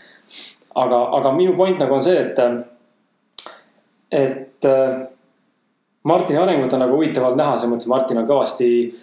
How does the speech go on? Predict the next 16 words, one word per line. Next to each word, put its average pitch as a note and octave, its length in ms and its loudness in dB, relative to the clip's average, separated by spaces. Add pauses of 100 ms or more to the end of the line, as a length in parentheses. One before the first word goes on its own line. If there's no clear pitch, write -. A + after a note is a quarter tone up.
(420)
kui B2 120 -8
me B2+ 80 0 (260)
tuttavaks F#3+ 380 0
kunagi C3 260 2
saime, C3 220 0
siis B2 180 -2 (260)
inimene C#3 260 0
oli C3 100 2
ikka C3+ 160 -6
kõvasti C#3+ 400 -2
selles C3+ 120 -2
mõttes C3+ 400 -4
endasse C3+ 400 -2
rohkem C#3 320 -2
tõmbunud A#2+ 440 0
ja, A2+ 120 2